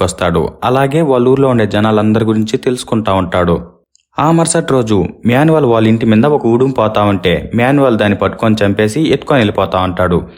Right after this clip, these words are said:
ఈ విషయాలన్నీ ప్రియా గమనిస్తుంది. కాకపోతే గుమ్మునుండిపోతుంది. ఆ రోజు రాత్రి మాన్యువల్ వాళ్ళ ఊర్లో ఉండే మగవాళ్ళకందరికీ ఆ ఉడుముని వండేసి తినిపించేస్తా ఉంటాడు. కాకపోతే వాళ్ళకి అది ఉడుము మాంసం అని చెప్పకన్నా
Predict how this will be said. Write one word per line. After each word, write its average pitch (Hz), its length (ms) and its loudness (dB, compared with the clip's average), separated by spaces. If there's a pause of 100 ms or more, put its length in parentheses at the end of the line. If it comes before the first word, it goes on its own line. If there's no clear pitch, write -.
(160)
ఈ 151 100 0
విషయాలన్నీ 156 560 0
ప్రియా 151 280 0 (240)
గమనిస్తుంది. 113 640 0
కాకపోతే 156 400 -2
గుమ్మునుండిపోతుంది. 98 840 0 (360)
ఆ 135 120 0
రోజు 170 260 2
రాత్రి 127 300 0
మాన్యువల్ 107 540 2 (220)
వాళ్ళ 123 180 2
ఊర్లో 151 280 2
ఉండే 117 220 2
మగవాళ్ళకందరికీ 107 920 0 (400)
ఆ 131 120 0
ఉడుముని 143 380 2
వండేసి 117 480 2
తినిపించేస్తా 139 680 -2
ఉంటాడు. 92 340 -2 (140)
కాకపోతే 139 360 0
వాళ్ళకి 110 380 2 (200)
అది 120 140 2
ఉడుము 131 300 2
మాంసం 135 320 0
అని 107 140 2
చెప్పకన్నా 110 420 0